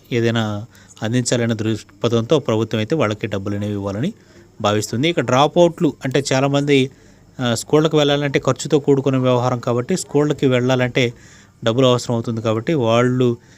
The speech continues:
పిల్లల్ని చదివించకుండా ఇంటి దగ్గరే పని నిమిత్తం డబ్బులు సంపాదించే నిమిత్తం పనులకైతే పంపిస్తుంటారు. ఇటువంటివి జరగకూడదనే ఉద్దేశం కూడా ఈ పథకాన్ని తీసుకొస్తున్నారు కాబట్టి, అలాంటి డ్రాప్అవుట్స్ అనేవి కూడా తగ్గించే దానికోసం ప్రభుత్వం అయితే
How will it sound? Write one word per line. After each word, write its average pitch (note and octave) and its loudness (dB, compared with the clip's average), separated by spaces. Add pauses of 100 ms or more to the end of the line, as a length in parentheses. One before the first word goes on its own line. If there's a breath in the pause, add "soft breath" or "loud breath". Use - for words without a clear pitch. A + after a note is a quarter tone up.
(240 soft breath)
పిల్లల్ని C3 2
చదివించకుండా B2+ 0
ఇంటి B2+ 0
దగ్గరే B2+ 0
పని A#2+ -2
నిమిత్తం A#2+ -2
డబ్బులు A#2+ -2
సంపాదించే A2+ -6
నిమిత్తం A2 -4 (100)
పనులకైతే A2 -2
పంపిస్తుంటారు. A2+ -4 (420 loud breath)
ఇటువంటివి E3+ 2
జరగకూడదనే D3 0
ఉద్దేశం C3+ 2
కూడా C#3+ 0 (380 soft breath)
ఈ B2+ 2
పథకాన్ని B2+ 0
తీసుకొస్తున్నారు A#2 -2
కాబట్టి, A2+ -4
అలాంటి C#3+ 0
డ్రాప్అవుట్స్ C#3 2
అనేవి C3+ 0
కూడా B2 0 (460 soft breath)
తగ్గించే B2+ 2
దానికోసం A#2 0
ప్రభుత్వం A2 -6
అయితే B2 -2